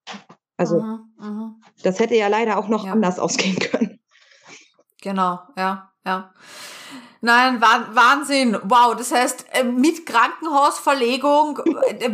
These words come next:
Speaker 2: wurdest du dann wieder zurückverlegt, als das Ganze dann halbwegs unter Kontrolle war, na-, nach zwei, drei Tagen oder wie lang war das?
Speaker 1: Ja, genau. Eigentlich hieß es erst sogar Dienstag, aber dann hatten die nochmal Ultraschall gemacht und da war der Darm auch komischerweise immer noch recht voll, obwohl ich die ganze Nacht nichts anderes gemacht hab quasi. <laughs>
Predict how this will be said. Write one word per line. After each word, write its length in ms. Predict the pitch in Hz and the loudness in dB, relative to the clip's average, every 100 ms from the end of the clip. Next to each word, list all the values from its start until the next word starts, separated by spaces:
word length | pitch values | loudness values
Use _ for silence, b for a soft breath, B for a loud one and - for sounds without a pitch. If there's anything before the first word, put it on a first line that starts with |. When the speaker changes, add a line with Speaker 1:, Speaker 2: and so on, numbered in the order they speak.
| 214 | 0
Speaker 2:
wurdest 220 | 294 349 | 0 0
du 60 | 311 | 0
dann 140 | 302 | 0
wieder 180 | 285 302 | 2 0
zurückverlegt, 1080 | - 240 285 - - 254 226 302 466 - - | 0 0 -2 -2 -2 2 2 2 -2 -8 -2
als 180 | 247 247 | -2 -2
das 160 | 277 | -4
Ganze 280 | 277 247 247 | 0 -2 -2
dann 200 | 254 269 | -4 -2
halbwegs 300 | 233 226 - | -2 -4 -8
unter 160 | 262 277 | -8 -8
Kontrolle 520 | - 262 - 208 214 | -6 -6 0 0 0
war, 200 | 220 240 | 2 2
na-, 200 | 285 247 226 | 2 0 0
nach 220 | 226 226 | -2 -2
zwei, 160 | 226 226 | -2 -2
drei 100 | 247 | -2
Tagen 340 | 240 202 370 | 0 -2 -2
oder 180 | 254 220 | -6 -4
wie 40 | |
lang 180 | 233 226 | -6 -4
war 160 | 196 190 | -4 -4
das? 220 | 392 - | -4 -2
Speaker 1:
Ja, 180 | 247 247 | -2 -2
genau. 280 | 240 208 202 | -2 0 2
Eigentlich 320 | 226 262 262 | 2 0 0
hieß 160 | 269 | -4
es 120 | 233 156 | -2 0
erst 200 | 226 226 | 0 0
sogar 200 | 226 220 | -2 0
Dienstag, 580 | 240 302 - 302 302 277 | 0 0 0 0 0 0
aber 140 | 233 | 0
dann 120 | 220 | 0
hatten 120 | 220 | 0
die 60 | 226 | 0
nochmal 180 | 220 214 | 0 0
Ultraschall 400 | 226 - - 247 | -2 -6 -2 0
gemacht 320 | 233 233 233 | 2 0 0
und 80 | 214 | -2
da 120 | 202 | 0
war 100 | 202 | 0
der 80 | 202 | 0
Darm 260 | 196 202 202 | 0 0 0
auch 260 | 147 - _ | -4 -6 _
komischerweise 540 | - 190 185 180 180 | -2 0 2 0 2
immer 160 | 190 269 | 2 2
noch 140 | 269 | 0
recht 200 | 262 - | -4 -4
voll, 280 | - 254 247 | -2 0 2
obwohl 220 | 226 208 214 | 0 -2 -2
ich 60 | |
die 80 | 220 | -2
ganze 260 | 220 226 233 | -2 0 0
Nacht 260 | 220 220 | 0 -2
nichts 220 | 220 - | -4 -2
anderes 240 | 233 247 240 | -2 0 0
gemacht 300 | 247 247 - | 0 -2 -2
hab 120 | 262 | -6
quasi. 420 | - - 269 285 | -4 -2 0 0
<laughs> 40 | - | -4